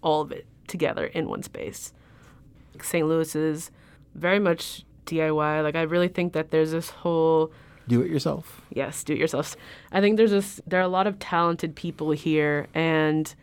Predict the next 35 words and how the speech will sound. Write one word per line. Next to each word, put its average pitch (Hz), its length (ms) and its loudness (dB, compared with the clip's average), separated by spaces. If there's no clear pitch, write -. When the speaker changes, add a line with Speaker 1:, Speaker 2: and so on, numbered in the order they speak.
Speaker 1:
sometimes 160 720 0
they 160 100 0
don't 160 180 0
really 156 240 2
get 160 200 -4
the 160 80 0
shine 160 320 0
they 156 100 4
deserve. 156 640 2
Speaker 2:
What 170 160 -4
kind 196 180 4
of 196 60 -4
infrastructure 147 640 2
would 120 240 -2
the 117 60 -2
scene 117 220 0
benefit 107 440 -4
from? 113 220 -10
Speaker 1:
I 175 60 -6
think, 214 240 -2
like, 170 280 0
more 185 260 2
education 165 680 -2
around 156 600 0
what 170 220 -2
you 202 120 2
can 196 220 2
do 180 180 2
in 175 60 4
the 165 80 0
industry 190 480 0
that 165 140 0
isn't, 160 240 0
like, 156 200 -4
a, 147 300 -2